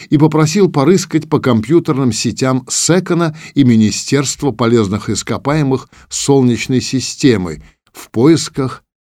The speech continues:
непонятного. Это непонятное должно было быть связано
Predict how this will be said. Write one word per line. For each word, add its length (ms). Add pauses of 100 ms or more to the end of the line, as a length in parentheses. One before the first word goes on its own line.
(120)
непонятного. 1000 (1400)
Это 400
непонятное 1200 (200)
должно 360
было 240
быть 200
связано 640